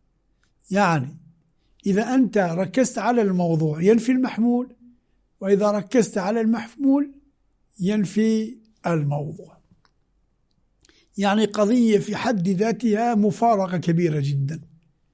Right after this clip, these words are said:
إذا أنت قلت القرآن فلا معنى للتحريف، وإذا قلت التحريف فلا معنى للقرآن. كيف؟ يقول: "القرآن محرف".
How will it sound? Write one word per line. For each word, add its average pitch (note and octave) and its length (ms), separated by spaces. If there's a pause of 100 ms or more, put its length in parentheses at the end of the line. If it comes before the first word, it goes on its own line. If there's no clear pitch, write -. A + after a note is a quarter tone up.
(560)
إذا A3+ 200
أنت B3 400
قلت A3+ 460
القرآن B3 760 (600)
فلا G#3 300
معنى A3+ 300
للتحريف، D#3+ 840 (1080)
وإذا F#3 260
قلت C#4 320
التحريف C4+ 600
فلا E3+ 240
معنى A3 300
للقرآن. G3 640 (480)
كيف؟ A#3 520 (580)
يقول: G#3 460
"القرآن A#3 800
محرف". E3+ 640